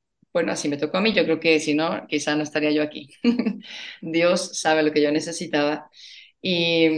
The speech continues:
y significa que le entregué toda mi vida a Dios en, en un voto de pobreza, castidad y obediencia.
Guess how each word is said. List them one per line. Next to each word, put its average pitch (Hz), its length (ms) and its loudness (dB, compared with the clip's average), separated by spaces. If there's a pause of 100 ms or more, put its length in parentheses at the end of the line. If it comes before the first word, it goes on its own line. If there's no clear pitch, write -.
(640)
y 208 60 -2
significa 220 420 2
que 247 100 4
le 226 60 4
entregué 202 260 2
toda 240 140 0
mi 214 100 0
vida 208 220 4
a 208 40 4
Dios 233 400 -2
en, 175 460 -6
en 185 160 -2
un 190 140 -2
voto 190 500 4
de 170 120 0
pobreza, 175 580 0
castidad 151 500 0
y 151 60 4
obediencia. 185 800 0